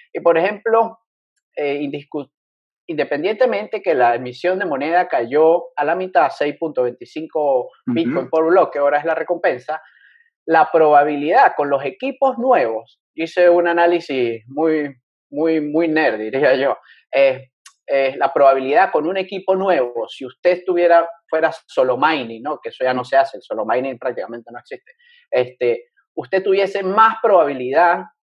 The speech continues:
Speaker 1: en el estado actual de la red de encontrar un bloque hoy con el, con los, con los equipos que existen hoy a que la que tenía antes, porque, por ejemplo,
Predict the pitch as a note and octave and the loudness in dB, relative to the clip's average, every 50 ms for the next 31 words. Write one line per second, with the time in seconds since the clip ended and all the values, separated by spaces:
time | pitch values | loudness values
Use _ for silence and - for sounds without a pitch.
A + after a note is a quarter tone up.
0 | _ _ _ _ _ E3+ D#3 D3 C#3 G3 E3+ - - - G3+ G#3 G3+ G3+ F#3 F#3 | _ _ _ _ _ -2 0 0 0 -2 -2 -4 -2 0 0 0 2 2 0 -2
1 | F#3+ - - G3 F#3+ F#3 F3+ F3+ E3 - - - E3 F3+ D3+ - - - _ _ | -2 -4 -2 0 0 2 2 0 0 -2 -2 0 0 0 0 -2 -6 -14 _ _
2 | _ _ _ _ - C#3 C3+ B2+ - C3 B2+ B2+ - D3+ E3+ F3+ F3+ F#3 F#3 E3+ | _ _ _ _ -8 -8 -8 -6 -6 -6 -6 -2 0 0 2 2 2 0 -2 -2
3 | F3 G3 G#3+ A3 G#3 A3 - F#3+ F#3+ G3+ G#3+ A3 A3 A3+ A3+ - _ _ _ _ | -2 -2 0 0 0 -2 -4 -2 0 0 0 0 0 -2 -4 -8 _ _ _ _
4 | _ _ _ _ _ _ _ _ _ _ _ _ - D#3 D3+ C#3+ C#3 C#3 C3 - | _ _ _ _ _ _ _ _ _ _ _ _ -8 -6 -4 -4 -4 -6 -6 -8
5 | - - D3+ C#3+ C#3 C3+ D3 - - D3 C#3 C3+ C3 B2+ C3 C3 - E3+ E3+ - | -6 -4 -2 -2 -2 -2 -4 -4 -4 -4 -4 -4 -6 -8 -10 -10 -10 -12 -10 -10
6 | F#3+ - - D3 C3+ - - - C4+ - - _ - G#3+ G#3+ A3+ G#3 F3 G3+ A#3+ | -14 -10 -8 -10 -10 -8 -10 -10 -10 -10 -10 _ -12 -8 -4 -2 -2 -2 -2 -2
7 | - _ _ _ _ _ _ _ - C#3+ - - C#3+ C3 B2+ - C#3+ B2 - - | -8 _ _ _ _ _ _ _ -6 -4 -2 -2 -2 -2 -2 -2 -6 -8 -6 -6
8 | C3 D3+ D#3 D#3 D3+ D3+ D#3 C#3+ - - A2+ - - A#2+ A2+ - A#2 - B2 B2 | -6 -4 -4 -2 0 0 -2 -2 -6 -10 -14 -12 -10 -10 -8 -8 -8 -6 -6 -6
9 | A#2 C3+ C#3+ C#3+ D3+ E3 D#3+ D3+ C#3+ - | -6 -6 -6 -6 -2 -2 0 -2 -2 -4